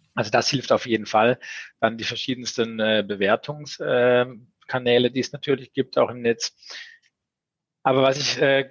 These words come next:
sehr wichtig finde, ist einfach, äh, wenn du mit den Menschen sprichst, wenn du sie siehst und wenn dir dann irgendwie auffällt, da stimmt doch irgendwas nicht, da gibt's eine Veränderung.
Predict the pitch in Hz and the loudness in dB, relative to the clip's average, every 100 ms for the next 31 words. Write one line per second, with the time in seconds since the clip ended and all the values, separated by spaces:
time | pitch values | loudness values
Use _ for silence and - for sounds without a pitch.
0 | - - - 147 156 151 165 170 156 147 | -10 -6 0 2 0 -2 -4 -2 2 0
1 | 143 127 127 151 135 - 151 131 123 120 | 2 0 2 2 2 2 2 2 2 0
2 | 127 135 135 131 131 120 110 - 127 170 | -4 -4 -6 -2 -2 -4 -8 -4 0 0
3 | - - - _ _ _ - 123 123 113 | -4 -10 -18 _ _ _ -8 -8 -8 -16
4 | 117 127 131 170 - 131 127 127 127 123 | -14 -8 -6 -6 -4 0 0 -2 -4 0
5 | 120 120 127 123 104 123 - 127 123 107 | 2 0 0 4 4 4 4 2 2 0
6 | 113 123 131 120 113 117 104 104 - - | -2 -2 -2 0 -2 -4 -8 -8 -10 -2
7 | 104 95 110 110 101 | -2 0 -2 -2 -4